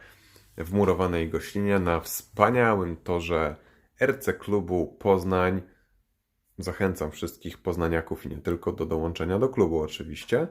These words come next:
przy okazji. No i zaprezentuję wam tego wypasa. E, zaprezentuję wam go w tym materiale, a w kolejnych,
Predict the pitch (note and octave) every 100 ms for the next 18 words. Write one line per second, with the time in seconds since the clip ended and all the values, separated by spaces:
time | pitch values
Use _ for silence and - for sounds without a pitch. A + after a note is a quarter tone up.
0 | - - _ _ - G2+ E2 - E2 E2
1 | A2+ C#3+ - _ _ _ G2 - _ _
2 | _ - A#2 D3+ D3 D3 D3 C#3+ - _
3 | _ - G2 G#2+ B2 A#2+ A#2+ D#3 F#2+ E2
4 | D#2+ F2 F2 E2+ G2+ A#2+ - D2+ - _
5 | _ _ _ _ _ _ _ _ _ _
6 | _ - F2 E2+ E2 - G#2 G2 A#2+ G#2+
7 | G#2+ G2+ C#3+ C3+ A2+ A#2 A#2 G2+ G#2 G#2
8 | G#2+ - - - - - _ _ _ _
9 | - A2+ G#2+ G#2 G2 F#2+ A2+ B2 B2 -
10 | G2 G2 - G2 A2 B2 A#2 G#2+ G#2 G2+
11 | -